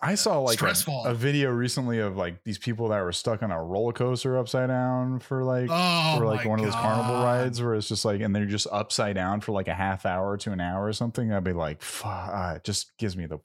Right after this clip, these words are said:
Speaker 1: fucking willies, man. I hate that sh-, that sounds awful. And the person on the microphone is like, "How's everyone doing? How's everyone doing up there? Are we doing okay?" And everyone's like, "No! <laughs> Let
Speaker 2: Yeah.
Speaker 1: us down!"
Speaker 2: Fuck no.
Speaker 1: <laughs> They're like, "Oh,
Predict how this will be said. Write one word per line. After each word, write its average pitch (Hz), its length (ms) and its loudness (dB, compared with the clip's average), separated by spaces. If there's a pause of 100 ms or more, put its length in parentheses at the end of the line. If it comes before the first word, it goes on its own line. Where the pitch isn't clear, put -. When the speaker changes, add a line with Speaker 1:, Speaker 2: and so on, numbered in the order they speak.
Speaker 1:
fucking 92 260 -4
willies, 80 400 -4
man. 85 180 -6
I 82 100 -6
hate 95 200 -6
that 85 220 -8
sh-, - 140 -8
that 98 280 -6
sounds 82 260 -6
awful. 90 460 -4 (380)
And 123 100 0
the 117 60 -2
person 127 260 0
on 113 140 2
the 104 80 2
microphone 104 760 0
is 107 100 0
like, 110 160 0 (360)
"How's 185 240 2
everyone 202 360 2
doing? 208 280 2
How's 185 220 6
everyone 180 280 6
doing 185 180 6
up 180 120 2
there? 170 140 4
Are 160 40 4
we 160 80 4
doing 170 260 4
okay?" 175 360 2
And 160 80 2
everyone's 143 160 0
like, 143 160 -2
"No! 359 1400 4
<laughs> 180 220 2
Let 190 40 2
Speaker 2:
Yeah. 320 240 4
Speaker 1:
us - 160 -2
down!" 311 120 2 (560)
Speaker 2:
Fuck - 40 -14
no. 202 600 0
Speaker 1:
<laughs> - 40 -16
They're 165 100 -2
like, 156 180 0
"Oh, 160 140 0